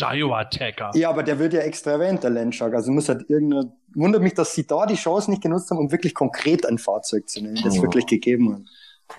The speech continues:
Speaker 2: Naja.
Speaker 1: Ja, vielleicht hat H.G. Francis ja den Gyro Attacker oder Gyro Attacker ein.
Speaker 2: Vielleicht, ja.
Speaker 1: Dann die
Speaker 3: Ja,
Speaker 1: Pro-
Speaker 3: oder das, das Unterteil vom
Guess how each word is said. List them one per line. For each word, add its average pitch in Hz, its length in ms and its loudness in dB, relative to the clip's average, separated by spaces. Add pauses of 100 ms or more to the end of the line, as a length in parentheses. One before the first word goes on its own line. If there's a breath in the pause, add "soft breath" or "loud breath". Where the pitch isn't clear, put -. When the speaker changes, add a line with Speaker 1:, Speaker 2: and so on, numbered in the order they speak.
Speaker 2:
Naja. 107 300 2
Speaker 1:
Ja, 185 160 -2
vielleicht 165 440 0
hat 165 220 -2
H.G. 165 280 0
Francis 156 500 0
ja 139 160 2
den 135 180 0
Gyro 139 340 0
Attacker 143 440 -2
oder 123 200 0
Gyro 147 320 -2
Attacker 131 440 -2
ein. 120 200 0
Speaker 2:
Vielleicht, 147 640 0
ja. 123 160 -4
Speaker 1:
Dann 117 180 -2
die 127 140 -4
Speaker 3:
Ja, 98 100 0
Speaker 1:
Pro- 110 100 2
Speaker 3:
oder 160 200 4
das, 151 460 0
das 117 160 -2
Unterteil 139 680 0
vom 123 300 -2